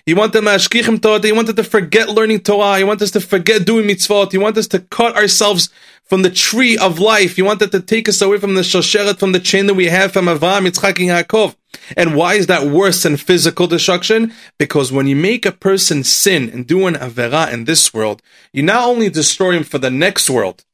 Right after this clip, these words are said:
you destroy him in this world. You destroy him in this world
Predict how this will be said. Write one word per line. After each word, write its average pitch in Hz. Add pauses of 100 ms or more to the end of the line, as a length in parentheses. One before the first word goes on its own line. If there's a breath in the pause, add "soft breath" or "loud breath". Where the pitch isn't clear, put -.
(260 soft breath)
you 139
destroy 139
him 180
in 143
this 180
world. 113 (180 loud breath)
You 156
destroy 135
him 151
in 123
this 220
world 254